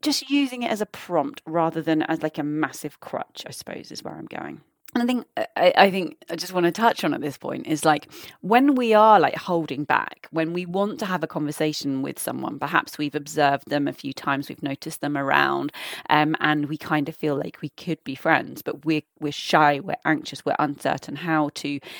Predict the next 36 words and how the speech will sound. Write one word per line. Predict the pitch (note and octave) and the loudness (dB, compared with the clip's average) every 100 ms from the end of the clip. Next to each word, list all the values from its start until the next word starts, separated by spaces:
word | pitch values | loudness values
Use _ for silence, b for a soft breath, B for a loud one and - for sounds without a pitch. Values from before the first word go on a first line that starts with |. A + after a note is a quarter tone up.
| B | B
initiate | E3 D#3+ E3 D#3+ C#3+ C#3+ - - - | -4 0 0 0 -2 -2 -4 -8 -8
this | D3 D3 | -6 -6
friendship. | - E3 D#3 D#3 - - - B B B _ _ | 2 2 2 -2 -8 -10 -12 B B B _ _
What | G#3+ A#3+ B3+ | 2 6 6
can | D#4+ | 4
happen | C4 A#3 F#3 | 2 2 -2
sometimes, | F3 E3 E3 D3 C#3+ C#3 | -4 -4 -2 -4 -4 -4
and | E3 | -4
this | F#3+ | -4
has | G3+ | -4
happened | F#3+ F#3 D#3 | -4 -4 -8
to | D3+ | -6
me | D3 | -6
quite | - C#3+ | -4 -4
a | - | -4
few | A#3+ | -8
times, | A#3 E3 D3 D3+ | -6 -4 -4 -4
is | D#3 | -2
that | E3 C#3+ B B B | 0 0 B B B
when | G#3 A#3 | 0 2
you | B3+ | 2
finally | - - A3+ B3 G3 C#3+ | 0 2 4 4 2 2
get | C#3 - | 2 0
brave | D3+ D#3 D#3 | 4 4 2
enough | C#3 C#3+ | -4 -6
or | C#3+ | -8
something | - D#3 G#3 - D#3 | -2 0 0 -2 -2
breaks | D#3 D3+ D3 - | 0 0 0 -2
the | E3+ | 0
ice, | D3 C#3 | 0 0
something | - D#3 F#3+ G3+ | -2 -4 -2 -2
happens | F#3+ F3 - C#3 C3+ | 2 0 0 -10 -6
so | D#3 | -6
that | D3 D3 | -4 -2
that | C#3+ | -2
interaction | E3 D#3+ - D#3+ - - C3+ | -2 -4 -2 -2 -2 -10 -14